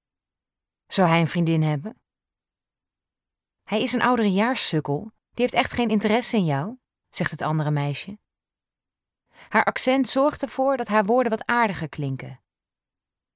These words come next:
Het versieren van de resident assistant, degene die ervoor wordt betaald om een oogje op de eerstejaars in de studentenflats te houden,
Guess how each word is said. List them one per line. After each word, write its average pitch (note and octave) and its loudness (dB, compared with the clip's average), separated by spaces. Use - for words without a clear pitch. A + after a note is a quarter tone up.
Het - -6
versieren F#3+ 0
van E3+ 2
de D#3+ 2
resident E3+ 2
assistant, F3 -4
degene F3+ 0
die E3+ 0
ervoor E3 0
wordt D#3 -2
betaald G3+ 2
om D3+ -2
een D#3 0
oogje F3+ 0
op C#3+ -4
de C#3+ -6
eerstejaars E3 0
in E3 0
de D3+ -4
studentenflats E3 -2
te D3+ 0
houden, C#3 -4